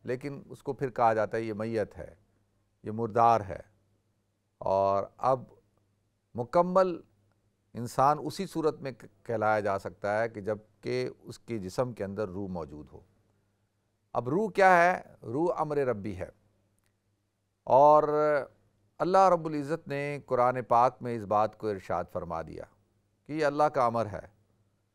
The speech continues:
वमा ऊतीतुम मिनल इल्मि इल्ला कलीला, और हमने तुम्हें रूह के बारे में इल्म नहीं दिया मगर थोड़ा सा। लिहाजा नाज़रीन,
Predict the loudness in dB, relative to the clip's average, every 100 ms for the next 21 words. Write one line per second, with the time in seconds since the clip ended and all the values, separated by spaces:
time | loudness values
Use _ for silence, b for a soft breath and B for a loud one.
0 | _ -10 0 2 2 -2 -6 -6 -8 -6
1 | -4 -4 -6 -6 -2 2 2 0 -8 -10
2 | -12 -16 _ _ _ _ _ _ _ 0
3 | 2 2 -4 -4 -4 -4 -6 -6 -6 -6
4 | -8 -10 -18 _ _ -8 -6 -4 -2 2
5 | 2 0 -4 -6 -6 -6 -6 -8 -2 0
6 | 0 -4 -8 -6 -6 -4 0 2 0 -4
7 | -18 _ _ _ _ _ _ _ _ _
8 | _ _ _ 4 4 6 4 2 -4